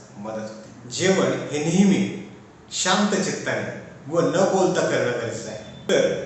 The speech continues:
शांत चित्ताने जेवण केल्यामुळे पाचक स्राव हे व्यवस्थित स्रावतात, पचन व्यवस्थित होण्यास मदत होते. जेवण करत असताना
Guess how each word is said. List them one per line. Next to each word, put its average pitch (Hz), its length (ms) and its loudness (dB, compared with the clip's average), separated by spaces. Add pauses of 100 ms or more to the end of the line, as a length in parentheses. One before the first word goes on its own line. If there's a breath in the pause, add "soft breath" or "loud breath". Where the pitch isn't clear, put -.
(420)
शांत 202 400 2
चित्ताने 151 480 0
जेवण 131 380 -2
केल्यामुळे 143 360 -2 (400)
पाचक 147 340 2
स्राव - 400 2 (280)
हे 151 80 -4
व्यवस्थित 185 480 2
स्रावतात, - 720 0
पचन 170 420 4
व्यवस्थित 175 500 0
होण्यास 120 380 -4 (600)
मदत 127 260 -2
होते. - 720 -8
जेवण 170 380 4
करत 165 260 2
असताना 143 400 -2